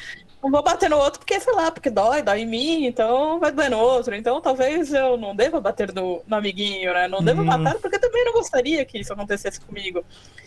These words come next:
Speaker 1: Que é uma coisa de empatia, que não tem nem a ver com religião, nem a ver com, com lei, né? Você não tá sendo obrigado por um sistema, né?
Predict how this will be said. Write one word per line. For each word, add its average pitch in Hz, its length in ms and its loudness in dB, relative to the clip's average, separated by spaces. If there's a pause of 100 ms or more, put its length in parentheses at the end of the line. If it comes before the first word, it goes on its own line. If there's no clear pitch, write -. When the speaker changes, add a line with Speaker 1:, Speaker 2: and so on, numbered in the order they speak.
(260)
Speaker 1:
Que - 100 2
é - 40 4
uma 285 140 0
coisa 349 200 2
de 359 120 2
empatia, 349 500 0
que 240 100 -6
não 214 80 -6
tem 247 160 2
nem 247 120 0
a 302 80 2
ver 330 120 2
com 302 80 -2
religião, 262 440 2
nem 320 180 -4
a 381 80 0
ver 349 140 2
com, 285 640 -2
com 285 200 0
lei, 233 280 2
né? 185 180 -2
Você 185 160 -12
não 196 100 -6
tá 190 360 2
sendo 190 320 -4
obrigado 190 420 2
por - 100 -6
um 202 60 -4
sistema, 180 560 -2
né? 170 180 -4